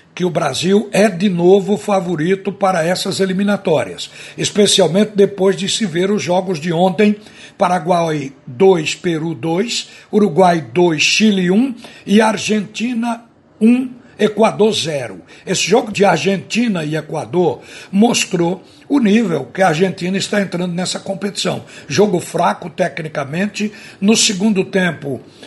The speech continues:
a Argentina correu o risco do Equador empatar,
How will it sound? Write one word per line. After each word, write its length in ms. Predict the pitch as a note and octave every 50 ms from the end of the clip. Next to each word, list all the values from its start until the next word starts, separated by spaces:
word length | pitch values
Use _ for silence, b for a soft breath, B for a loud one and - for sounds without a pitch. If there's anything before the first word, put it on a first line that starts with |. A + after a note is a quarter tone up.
| B B
a 60 | -
Argentina 520 | F3+ F#3+ - - G3+ F#3+ - - G#3 F#3 F3+
correu 480 | - - G3+ G3 F3 C#3 F#3 G#3+ G#3
o 40 | D#3+
risco 420 | C3 D3 G#3 B3+ A#3 - A3+ G3+ F3+
do 140 | E3+ F3
Equador 400 | E3 D3 - F#3+ F3 D#3 C#3 E3+ E3+
empatar, 640 | D3+ - - E3+ D3 - - E3 D3+ E3 G#3+ G#3+